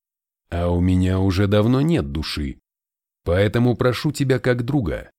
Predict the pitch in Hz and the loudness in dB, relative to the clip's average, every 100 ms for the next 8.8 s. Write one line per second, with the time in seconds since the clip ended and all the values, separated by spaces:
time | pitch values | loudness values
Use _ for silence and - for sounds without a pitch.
0 | _ _ - 92 - 110 - 123 101 95 | _ _ -4 -4 0 -2 0 0 -2 -2
1 | 101 113 110 123 127 73 64 - _ _ | 0 2 2 2 0 -2 -6 -12 _ _
2 | - 110 - 170 143 113 120 113 101 139 | -2 -2 2 2 2 2 2 2 2 0
3 | 131 117 110 101 92 78 82 71 60 - | 0 0 2 2 2 0 -2 -2 -6 -10
4 | _ _ _ _ _ _ _ _ - 87 | _ _ _ _ _ _ _ _ -2 0
5 | 95 92 - 113 - 107 131 120 113 113 | 0 0 0 -2 -2 -2 -2 0 0 2
6 | 120 131 123 123 117 120 107 110 120 123 | 2 2 0 0 0 0 0 0 0 -2
7 | - 117 120 113 110 120 127 - 120 117 | -2 0 2 0 0 0 0 0 0 2
8 | 113 110 - 104 95 117 113 - | 2 0 0 0 2 0 -2 -8